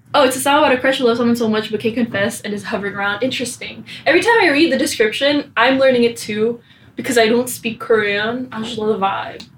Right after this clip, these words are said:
You know what I'm saying? I'm, what I'm trying to say is music extends beyond language,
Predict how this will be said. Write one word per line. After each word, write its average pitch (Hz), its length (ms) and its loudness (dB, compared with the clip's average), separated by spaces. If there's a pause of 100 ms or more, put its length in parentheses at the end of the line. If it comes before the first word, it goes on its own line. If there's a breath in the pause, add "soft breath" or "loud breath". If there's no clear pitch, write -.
(220)
You 220 100 -2
know 220 100 0
what 214 120 -2
I'm 214 80 -6
saying? 214 220 -6
I'm, 254 340 -2
what 247 160 2
I'm 254 100 4
trying 262 160 -2
to 262 80 2
say 185 440 -2
is 190 340 -2
music 294 680 0 (600)
extends 233 500 -4
beyond 196 560 -6
language, - 880 -14